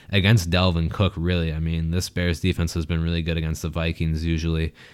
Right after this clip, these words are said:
and, uh, can usually harass Kirk Cousins pretty well. So I think the Bears defense should be able to hold the Vikings in check. And, <laughs> you know, once again, it boils down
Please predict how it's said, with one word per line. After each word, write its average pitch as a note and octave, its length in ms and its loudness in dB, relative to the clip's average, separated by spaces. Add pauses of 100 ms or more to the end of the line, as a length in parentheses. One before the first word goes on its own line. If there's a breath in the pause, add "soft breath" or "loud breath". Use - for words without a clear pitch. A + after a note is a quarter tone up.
(140 loud breath)
and, D#2+ 400 -2
uh, D#2+ 140 -2
can F2 180 -4
usually C3 300 4
harass F#2 520 0
Kirk - 280 -4
Cousins F2+ 340 0
pretty F2+ 260 0
well. F2+ 360 2
So F2+ 300 -2
I E2 160 -4
think C3 360 0 (380 loud breath)
the G2+ 100 0
Bears A#2+ 300 4
defense C3 340 6
should A#2 480 6
be G2+ 140 8
able G2+ 160 8
to E2+ 120 6
hold F#2 180 6
the F2+ 60 2
Vikings F#2 460 4
in E2 100 0
check. G2 380 0
And, F2 380 -2
<laughs> A#2 80 4
you A2+ 100 4
know, F#2 120 2
once F2 260 -2
again, F#2 180 2
it E2+ 180 -2
boils F2 300 0
down F2 400 0